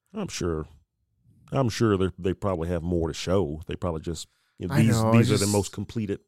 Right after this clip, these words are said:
Speaker 1: characters.
Speaker 2: it's concerning,
Speaker 1: 'Cause these
Speaker 2: though.
Speaker 1: are the characters that are gonna be playable at Evo, right?
Speaker 2: Uh, yes. So I, I'm pretty sure the playable characters at Evo, will, it, they've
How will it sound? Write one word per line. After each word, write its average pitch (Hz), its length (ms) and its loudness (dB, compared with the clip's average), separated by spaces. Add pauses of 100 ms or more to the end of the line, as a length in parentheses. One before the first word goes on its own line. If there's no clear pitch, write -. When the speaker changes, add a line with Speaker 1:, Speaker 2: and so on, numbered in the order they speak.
(160)
Speaker 1:
characters. 92 480 -2
Speaker 2:
it's - 120 -4
concerning, 131 460 0
Speaker 1:
'Cause 127 120 6
these 180 180 10
Speaker 2:
though. 170 60 8
Speaker 1:
are 139 40 6
the - 40 2
characters 131 260 6
that 123 60 4
are - 20 2
gonna 120 140 6
be 104 80 0
playable 98 380 4
at 90 60 2
Evo, 82 320 -2
right? 82 180 -6 (840)
Speaker 2:
Uh, 135 240 2
yes. 139 380 4
So 139 360 2
I, 131 260 2
I'm 131 120 0
pretty 190 220 2
sure 165 340 0
the 135 120 -2
playable 135 340 0
characters 131 340 -4
at 120 80 -8
Evo, 120 180 -4
will, 107 400 -2
it, 127 180 -4 (140)
they've 127 220 -2